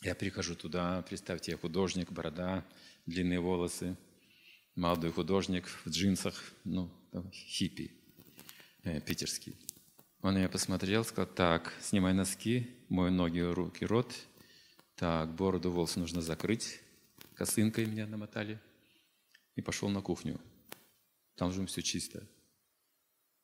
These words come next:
То есть пища не пробуется при приготовле-, при, при приготовлении. Будем её освещать потом.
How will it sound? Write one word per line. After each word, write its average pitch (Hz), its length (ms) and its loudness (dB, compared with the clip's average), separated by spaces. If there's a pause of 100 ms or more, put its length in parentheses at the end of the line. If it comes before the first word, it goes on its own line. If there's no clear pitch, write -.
(120)
То - 100 -4
есть - 180 -8
пища 101 280 4
не 98 120 6
пробуется 87 420 2
при 87 140 -6
приготовле-, 85 440 0
при, - 200 -6
при 90 220 -10
приготовлении. 87 840 -2 (400)
Будем 92 220 0
её 95 120 2
освещать - 500 -2
потом. - 360 -8